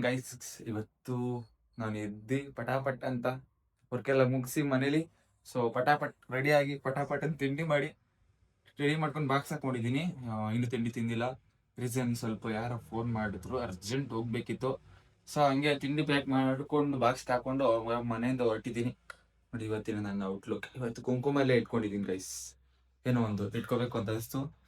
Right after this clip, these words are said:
ಚೇಂಜಸ್. So ಇಟ್ಕೊಂಡೆ. So ಇವಾಗ ಹೊರಡೋಣ. ಇರಿ, ಒಂದು ನಿಮಿಷ ಹೆಲ್ಮೆಟ್ ಹಾಕ್ಕೊಬಿಡ್ತೀನಿ ಫಸ್ಟು. ಚಿನ್ ಚಿನ್ ಕಿಸ್. ನನ್ನ ಬ್ಯಾಗ್, ಲಂಚ್ ಬ್ಯಾಗ್ and ಜರ್ಕಿನ್ ಎಲ್ಲ ತಗೊಂಡಿದ್ದೀನಿ,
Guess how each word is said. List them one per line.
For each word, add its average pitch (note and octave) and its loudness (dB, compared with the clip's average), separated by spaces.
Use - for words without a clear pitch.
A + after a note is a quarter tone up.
ಚೇಂಜಸ್. C3 0
So C3+ 4
ಇಟ್ಕೊಂಡೆ. C3 2
So - -6
ಇವಾಗ A2 -4
ಹೊರಡೋಣ. A#2 2
ಇರಿ, G#2+ -4
ಒಂದು G2 2
ನಿಮಿಷ G#2 -6
ಹೆಲ್ಮೆಟ್ G#2+ -2
ಹಾಕ್ಕೊಬಿಡ್ತೀನಿ G2+ -4
ಫಸ್ಟು. G2+ -10
ಚಿನ್ B2 -6
ಚಿನ್ C#3+ -4
ಕಿಸ್. D#3+ 6
ನನ್ನ A2 6
ಬ್ಯಾಗ್, A#2 6
ಲಂಚ್ A2+ 10
ಬ್ಯಾಗ್ A#2 8
and F#2+ 8
ಜರ್ಕಿನ್ A2+ 4
ಎಲ್ಲ C3+ 12
ತಗೊಂಡಿದ್ದೀನಿ, A#2 8